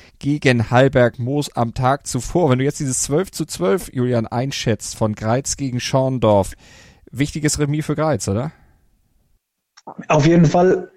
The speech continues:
Speaker 2: vorneweg schon mal ganz, ganz wichtig für Greiz und den dritten Platz verteidigt.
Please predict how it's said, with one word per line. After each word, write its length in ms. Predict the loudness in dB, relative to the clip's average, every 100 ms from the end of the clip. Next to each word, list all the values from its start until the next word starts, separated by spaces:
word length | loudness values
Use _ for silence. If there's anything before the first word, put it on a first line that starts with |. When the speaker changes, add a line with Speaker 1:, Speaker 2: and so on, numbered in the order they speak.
| _ _
Speaker 2:
vorneweg 540 | -8 2 4 6 4 2
schon 140 | 2
mal 140 | 2 2
ganz, 220 | 2 2
ganz 220 | 0 2
wichtig 260 | -2 -2 -2
für 140 | -2
Greiz 380 | 2 2 2 4
und 140 | 4
den 100 | 4
dritten 280 | 2 2 2
Platz 220 | 2 0
verteidigt. 600 | 0 2 4 4 2 -4